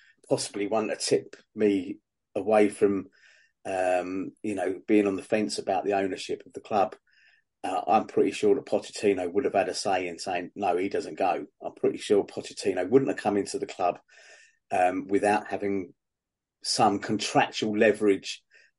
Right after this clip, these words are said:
in players in and players out. May not be the final say, but I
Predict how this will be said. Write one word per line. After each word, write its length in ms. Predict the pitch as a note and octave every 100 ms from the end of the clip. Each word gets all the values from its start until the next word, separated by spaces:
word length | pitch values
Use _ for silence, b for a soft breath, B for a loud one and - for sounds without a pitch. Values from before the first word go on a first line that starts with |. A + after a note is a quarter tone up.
| -
in 400 | G#2+ G2 G2 - _ _ _
players 320 | - A2+ G#2 G2+
in 160 | G2
and 160 | F#2 F2+
players 320 | G#2 F#2 F2+
out. 280 | F2+ D#2+ A#2
May 120 | A#2
not 160 | A#2+ A#2
be 140 | G#2+
the 80 | G2+
final 380 | - G#2+ G2+ -
say, 340 | A#2 F#2 E2
but 140 | F#2+
I 120 | F#2